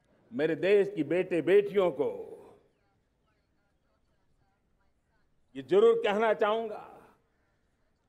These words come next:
जो सौभाग्य आज मेरे युवाओं को मिला है, ऐसा सौभाग्य शायद ही किसी के नसीब होता है जो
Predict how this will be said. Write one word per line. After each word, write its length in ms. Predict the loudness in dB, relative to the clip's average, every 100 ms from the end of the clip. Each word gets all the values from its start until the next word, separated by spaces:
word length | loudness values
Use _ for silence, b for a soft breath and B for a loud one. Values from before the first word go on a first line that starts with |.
| _ _ -4
जो 140 | -4
सौभाग्य 800 | -2 -2 -2 -2 -2 -2 0 -2
आज 340 | -2 0 0 0
मेरे 240 | 0 0
युवाओं 340 | 0 -2 -4
को 160 | -6 -8
मिला 240 | -8 -10
है, 280 | -14 -18 -20 _ _ _ _ _ _ _ _ _ _ _ _ _ -6
ऐसा 400 | -4 -2 -2 -4
सौभाग्य 1000 | -2 -4 -4 -2 -2 -2 2 2 2 -2 -12 -20 -20 _ _ _ _ _ _ _ _ _ _ _ _ _ _ _ _ _
शायद 540 | -4 2 4 6 6 6
ही 260 | 4 4 2 -4 -16 -20 -20 -20 -20 _ _ _ _ -14
किसी 300 | -12 -10 -6
के 140 | -2
नसीब 540 | -2 -2 -4 -8 -6
होता 340 | -6 -6 -6 -8
है 340 | -8 -12 -14 -20 _ _ _ _ _ _ _ -14
जो 180 | -14